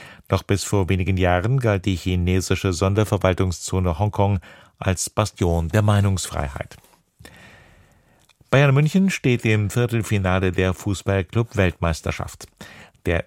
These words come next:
deutsche Meister siegte gegen Brasiliens Vertreter Flamengo in Miami mit vier zu zwei.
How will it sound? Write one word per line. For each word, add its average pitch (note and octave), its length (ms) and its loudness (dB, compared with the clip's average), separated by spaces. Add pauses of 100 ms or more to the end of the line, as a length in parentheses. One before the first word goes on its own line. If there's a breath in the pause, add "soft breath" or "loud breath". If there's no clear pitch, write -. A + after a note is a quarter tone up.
deutsche F2+ 300 0
Meister F#2+ 320 0
siegte F#2+ 380 -2
gegen G2 280 0
Brasiliens G#2 680 0
Vertreter F#2+ 560 0
Flamengo G2+ 720 0
in F2 340 -2
Miami F2+ 600 2
mit F2 160 0
vier F#2 200 -2
zu - 140 -4
zwei. G2 320 0